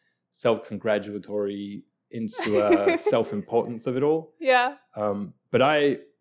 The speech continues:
Speaker 1: I don't know, I, I always like that. I think that Hollywood has this love of itself, the love of
Speaker 2: Mm-hmm.
Speaker 1: old Hollywood. Like, we've seen even in recent years, so many movies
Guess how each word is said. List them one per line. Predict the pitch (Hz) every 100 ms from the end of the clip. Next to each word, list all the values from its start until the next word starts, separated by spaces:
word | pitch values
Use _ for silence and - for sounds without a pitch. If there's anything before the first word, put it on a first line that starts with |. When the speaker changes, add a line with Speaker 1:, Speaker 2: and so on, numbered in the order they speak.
| _ _ _ -
Speaker 1:
I | 120
don't |
know, | 110 101
I, |
I | 110 120
always | 123 127 113
like | 113 110 -
that. | 87
I | 92
think | - 107 101 - _ _ _ _ _ _ _ _ -
that | 113
Hollywood | 135 139 131 110
has | 113 -
this | 104
love | 101 107 110
of | 101
itself, | - - 110 127 -
the | 107
love | 107 117
of | 104
Speaker 2:
Mm-hmm. | 110
Speaker 1:
old | 113 113
Hollywood. | 117 117 120 127
Like, | 120
we've | 113
seen | - 143 135
even | 120 113
in | 110 110
recent | 113 123 110
years, | 101 90 -
so | 123
many | 117 110
movies | 107 107 98 92 -